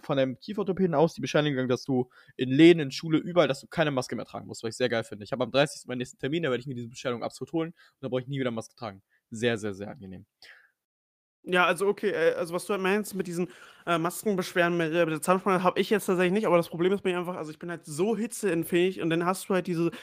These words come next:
Speaker 2: diese Maske vor dir und es sind halt in den Raum, vor allem jetzt, das hat man in den letzten fünf Tagen gemerkt, es sind fünfunddreißig Grad und du fühlst dich einfach darunter, als wärst du in der finnischen Sauna, Alter, also wirklich, äh, du perlst vor dir hin. Du
Speaker 1: Ja.
Speaker 2: musst halt trotzdem noch einfach, weil, weil's halt Regel ist, weil's halt Pflicht ist,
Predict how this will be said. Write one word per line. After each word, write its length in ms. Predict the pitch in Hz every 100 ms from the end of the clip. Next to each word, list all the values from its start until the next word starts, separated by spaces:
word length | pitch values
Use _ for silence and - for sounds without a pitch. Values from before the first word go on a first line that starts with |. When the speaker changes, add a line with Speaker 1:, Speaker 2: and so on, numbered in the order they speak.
| -
Speaker 2:
diese 140 | 180 165
Maske 380 | 190 247 -
vor 240 | 185 170 165
dir 160 | 180
und 80 | 170
es 80 | 165
sind 100 | 190
halt 100 | 185
in 40 | 156
den 180 | 160 160
Raum, 240 | 170 202
vor 120 | -
allem 120 | 175 175
jetzt, 280 | 180 -
das 80 | 160
hat 100 | 170
man 140 | 175 170
in 20 |
den 60 |
letzten 260 | 170 - 180
fünf 200 | 185 170
Tagen 180 | 190 180
gemerkt, 220 | 170 175 - - -
es 120 | 175
sind 100 | 170
fünfunddreißig 540 | 202 202 185 196 185 -
Grad 280 | 180 202 - _
und 120 | 180 175
du 60 |
fühlst 380 | 165 - 208 -
dich 100 | 180
einfach 140 | 175
darunter, 260 | 175 185 190
als 180 | 180 -
wärst 200 | 180 -
du 60 |
in 40 | 180
der 80 | 165
finnischen 460 | 208 196 185 185
Sauna, 380 | 156 156 180 156
Alter, 220 | 143 151
also 280 | 156 160 156
wirklich, 320 | 190 - 151 - - 202
äh, 140 | 185
du 200 | 156 165 _ _ _ _ _ -
perlst 560 | 254 302 294 294 - -
vor 260 | - 240 233
dir 120 | 220
hin. 320 | 214 247 269 _ _ -
Du 40 | 226
Speaker 1:
Ja. 160 | 226
Speaker 2:
musst 200 | 214 254
halt 120 | 247 -
trotzdem 340 | 226 226 226
noch 100 | 202
einfach, 360 | 190 196 202 185
weil, 160 | 180
weil's 240 | 170 175 -
halt 220 | 151 147
Regel 340 | 160 214 202 180
ist, 220 | 185 -
weil's 140 | 151
halt 100 | 135
Pflicht 300 | - 190 -
ist, 180 | 175